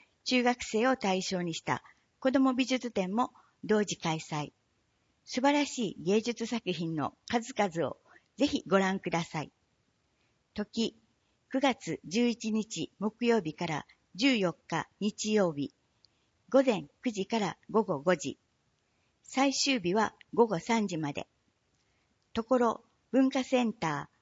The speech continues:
ー、文化ホール。表彰式、九月十四日日曜日、午後二時から。お問い合わせ先、生涯学習課、電話四三七三三二。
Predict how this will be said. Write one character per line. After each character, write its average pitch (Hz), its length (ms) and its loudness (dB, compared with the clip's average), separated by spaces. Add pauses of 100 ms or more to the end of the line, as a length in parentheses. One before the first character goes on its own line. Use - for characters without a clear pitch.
(340)
ー、 185 40 -4
文 247 160 2
化 233 140 0
ホ 214 240 0
ー 156 60 -2
ル。 135 160 -8 (920)
表 285 160 4
彰 269 200 2
式、 - 440 -8 (400)
九 285 120 -2
月 240 400 0
十 226 180 4
四 185 180 2 (140)
日 170 300 0
日 214 320 -2
曜 190 280 2
日、 139 160 -4 (720)
午 240 160 6
後 185 200 -2 (100)
二 220 160 4
時 - 100 -10
か - 140 -10
ら。 143 160 -6 (800)
お 190 80 0
問 254 240 2
い 240 100 -4
合 226 60 2
わ 226 120 0
せ 220 120 -6
先、 208 420 -6 (460)
生 269 260 4
涯 240 220 4
学 233 220 0
習 220 260 0
課、 - 300 -6 (640)
電 233 240 2
話 220 240 0 (240)
四 247 280 4
三 220 360 -2 (360)
七 247 280 2
三 240 280 0
三 175 360 -2
二。 175 200 -4